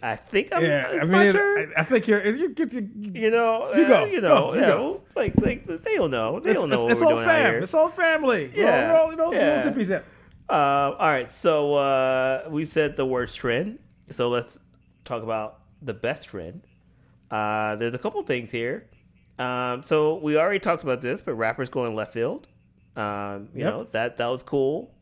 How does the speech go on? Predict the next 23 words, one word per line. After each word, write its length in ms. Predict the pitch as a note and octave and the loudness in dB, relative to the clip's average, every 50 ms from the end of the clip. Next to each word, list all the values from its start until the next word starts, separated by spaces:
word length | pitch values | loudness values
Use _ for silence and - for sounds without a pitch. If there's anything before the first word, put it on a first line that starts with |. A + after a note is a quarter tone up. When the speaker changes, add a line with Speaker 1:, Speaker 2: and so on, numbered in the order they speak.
| _ - | _ -6
Speaker 1:
Like, 280 | C3+ A2 G#2 G#2+ - _ _ _ _ _ - | -4 -4 -4 -6 -10 _ _ _ _ _ -14
you 80 | F#3 | -12
know, 300 | B2 G#2+ G#2 G2+ A#2 - - _ _ _ _ _ _ _ _ _ | -10 -8 -8 -8 -8 -10 -12 _ _ _ _ _ _ _ _ _
three 160 | - C3 B2+ A#2 | -8 -8 -8 -4
thousand 720 | - B2 A2+ A2+ A2+ A2+ A2 A#2 A2+ A2+ A#2 B2+ D#3 F3+ - _ _ _ _ _ _ - | -2 -2 -2 0 -2 -4 -4 -6 -6 -6 -6 -8 -10 -14 -18 _ _ _ _ _ _ -8
out 200 | - G#2 G2+ G2+ | -6 -6 -4 -4
here, 380 | A2 A2 A2 A#2 D#3+ G#3 - _ _ _ _ _ | -4 -4 -4 -6 -6 -10 -14 _ _ _ _ _
yeah, 240 | - - A2 G2+ G#2+ | -8 -6 -6 -6 -6
yeah, 240 | A2 A2+ A2 G#2+ G#2+ | -6 -6 -6 -6 -4
out 80 | A2 G#2+ | -4 -4
here. 300 | A2 A2+ B2+ F3 A#3+ - _ _ _ _ _ _ _ _ _ _ _ _ | -4 -6 -6 -8 -10 -14 _ _ _ _ _ _ _ _ _ _ _ _
But, 240 | - C#3 C#3 C#3 C#3+ | 2 4 4 4 4
uh, 560 | C#3+ C#3+ C#3+ C#3+ D3 D3+ - - - - C#3 - - - - - - _ _ _ _ _ - | 4 4 2 2 2 0 -2 -4 -8 -14 -14 -14 -14 -16 -18 -20 -20 _ _ _ _ _ -4
a 140 | - A3 | -2 -2
trend 360 | G#3+ - - D4 F4+ F#4+ F4+ E4+ | -2 -2 -4 -6 -4 -4 -2 -2
that 60 | D#4+ | -2
I 80 | A3 A3 A3 | -2 -2 -2
thought 260 | - C4 A#3+ A#3 G#3+ | -2 -2 0 -2 -2
was 180 | G3+ G#3+ B3 | -4 -8 -10
really 180 | - C4+ B3 B3 | -8 -6 -6 -6
cool 540 | A#3+ - - C4+ C4 A#3 G#3+ G#3 G#3+ A3+ D4 - | -6 -4 -2 0 2 2 2 0 -2 -4 -10 -10
to 120 | - B3+ | -10 -10
see 480 | A3+ - F4+ E4 A#3+ G#3 A3+ C4+ C4 - | -8 -6 -6 -6 -4 -6 -8 -8 -10 -14